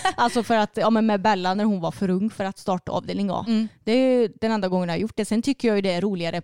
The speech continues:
Speaker 1: Jag är ju en tävlingsmänniska. Så jag tycker ju det är kul när det blir liksom ordentlig tävling av det hela.
Speaker 2: Mm.
Speaker 1: Och jag tycker ju inte att en avdelning B, det blir ju inte ordentlig tävling på det sättet.
Speaker 2: Nej, inte riktigt. Och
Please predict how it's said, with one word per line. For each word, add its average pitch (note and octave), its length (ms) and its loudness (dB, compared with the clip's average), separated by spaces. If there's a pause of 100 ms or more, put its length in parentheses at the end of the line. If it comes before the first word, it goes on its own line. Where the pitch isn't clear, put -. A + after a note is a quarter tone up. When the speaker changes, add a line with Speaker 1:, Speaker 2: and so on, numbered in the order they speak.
(220)
Speaker 1:
Jag B3 140 4
är A#3+ 40 6
ju A#3 60 2
en A3+ 100 0
tävlingsmänniska. F#3 720 -8 (200)
Så - 140 0
jag G#3 80 4
tycker G#3+ 200 -2
ju G#3 60 2
det F#3 60 -2
är - 20 0
kul G3 320 2
när F3+ 100 -2
det F3+ 60 -4
blir F3 220 -4
liksom E3+ 400 -6
ordentlig F3+ 460 -6
tävling G3 400 -2
av G3+ 80 -2
det G3 80 -2
hela. G3 240 -6 (100)
Speaker 2:
Mm. A3+ 280 -2
Speaker 1:
Och G#3 60 2
jag G#3 120 4
tycker - 240 -2
ju - 20 4
inte G3 160 0
att F#3 120 -6
en F#3 100 -4
avdelning F3+ 480 -2
B, F#3+ 240 -2
det F#3+ 60 -4
blir F#3 160 -4
ju G#3 140 0
inte A#3 200 -2
ordentlig F3 480 -6
tävling - 340 -6
på F#3+ 120 -8
det - 100 -8
sättet. - 420 -16 (300)
Speaker 2:
Nej, G#3 340 0
inte G3+ 240 0
riktigt. A3+ 460 -4
Och G#3 220 4